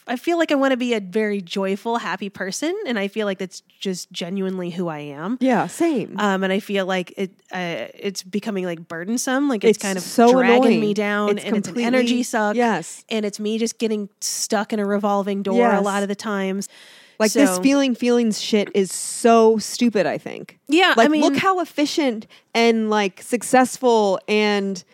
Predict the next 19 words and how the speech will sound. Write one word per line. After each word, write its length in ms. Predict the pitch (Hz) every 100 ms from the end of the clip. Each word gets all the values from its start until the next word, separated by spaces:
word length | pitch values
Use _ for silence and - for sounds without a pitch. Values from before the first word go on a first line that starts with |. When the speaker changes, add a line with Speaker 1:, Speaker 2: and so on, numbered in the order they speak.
| _ _ _ _
Speaker 2:
you 100 | -
know, 220 | 226 196 175
blind 720 | 160 190 220 247 247 226 202
to 140 | 202 214
everything 320 | 214 226 220
going 220 | 208 208
around 260 | 202 190 220
me 80 | 214
that 140 | 175
I 100 | 160
was 440 | 143 156 127 202 -
when 120 | 427
I 100 | 214 480
didn't 180 | 240 254
have 200 | 214 214
to 80 | 208
feel 240 | - 208
feelings. 500 | 180 202 220 170 90
Speaker 1:
<laughs> 60 | -